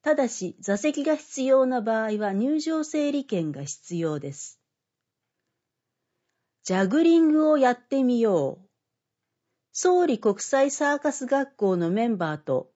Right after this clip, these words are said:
ジャグリングに挑戦してみよう。時、七月八日土曜、九日日曜、いずれも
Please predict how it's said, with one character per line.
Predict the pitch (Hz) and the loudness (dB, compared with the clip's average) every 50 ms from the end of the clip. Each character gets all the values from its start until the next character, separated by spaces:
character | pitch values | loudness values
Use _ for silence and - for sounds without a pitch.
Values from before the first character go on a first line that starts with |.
| _ - | _ -6
ジ | - 180 | -2 0
ャ | 185 190 | 0 2
グ | 214 294 | 2 2
リ | 311 330 330 | 4 4 4
ン | 330 311 | 4 4
グ | 311 320 | 4 4
に | 302 302 302 294 | 4 2 2 2
挑 | - 285 277 277 262 | 0 0 0 0 0
戦 | - - 262 254 262 247 | -2 -2 0 0 0 -2
し | - | -2
て | - 254 240 | -2 -2 0
み | 226 220 208 | 0 0 0
よ | 208 202 180 151 131 - - - | 0 0 0 0 0 -2 -6 -12
う。 | _ _ _ _ _ _ _ _ _ _ _ _ _ _ _ _ _ _ - | _ _ _ _ _ _ _ _ _ _ _ _ _ _ _ _ _ _ 0
時、 | - 240 233 - - 277 240 - _ _ _ _ _ - | 0 0 0 0 -2 -4 -4 -4 _ _ _ _ _ -14
七 | - - - - 302 285 | -14 -12 -4 0 0 4
月 | 330 330 330 330 311 311 302 | 4 2 2 2 2 2 4
八 | 294 294 285 269 | 4 4 4 2
日 | 277 - 254 254 - | 2 2 2 2 2
土 | 202 226 220 233 | 4 4 4 6
曜、 | 254 269 240 190 156 139 127 - _ | 6 6 4 4 2 0 -2 -6 _
九 | - 214 202 208 294 294 294 311 302 | 0 0 0 2 4 4 4 4 4
日 | - 294 277 226 | 2 2 2 2
日 | 226 233 226 226 - 240 240 | 2 0 0 -2 -2 -2 2
曜、 | 240 226 208 180 147 135 135 - _ _ _ _ _ - | 4 4 4 4 2 0 -4 -8 _ _ _ _ _ -4
い | 196 190 | -4 -2
ず | 180 226 269 277 | 0 0 2 2
れ | 285 269 | 4 4
も | 262 262 247 - | 4 4 2 0